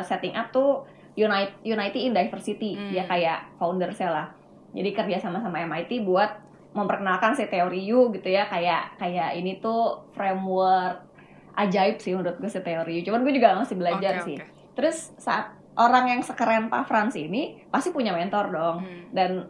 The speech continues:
Speaker 1: suatu saat dia pernah assisting mentornya dia. Dia kayak udah, udah kayak, "Wah, akhirnya nih gue bisa, bisa menggali banyak, eh, apa namanya, obrolan dari si mentornya ini." Dia nanya, "Pak,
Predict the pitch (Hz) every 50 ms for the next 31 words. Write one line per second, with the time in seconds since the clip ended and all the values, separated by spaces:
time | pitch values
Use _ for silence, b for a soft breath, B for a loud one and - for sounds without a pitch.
0 | - - - 196 190 202 - 240 - - 269 285 - - 220 240 254 269 262 -
1 | - 202 202 247 277 - 233 - 214 190 190 - 226 240 262 269 262 240 196 196
2 | 202 196 185 185 190 190 185 175 180 202 254 320 339 330 B B B B B B
3 | B B B - 190 214 254 285 320 330 311 285 - - - - 247 226 220 208
4 | 208 220 220 - 294 - - - - 220 214 226 247 254 233 220 202 - - -
5 | - - - - - 262 277 262 185 202 - - 294 285 294 294 285 269 247 214
6 | 190 - 190 233 240 220 - 208 202 196 - - - - 208 190 - 202 202 214
7 | 220 202 196 196 202 214 220 220 190 180 175 180 185 196 190 - - - - -
8 | - 190 190 190 151 185 185 214 214 208 208 208 220 247 - - 202 196 185 185
9 | 185 175 180 196 196 185 190 190 180 180 175 180 185 180 - 185 - 185 180 180
10 | 175 170 175 180 180 175 175 175 165 180 180 180 180 180 220 226 226 208 196 202
11 | 208 208 - - - - - - - - - - - - - - - - - 123
12 | 139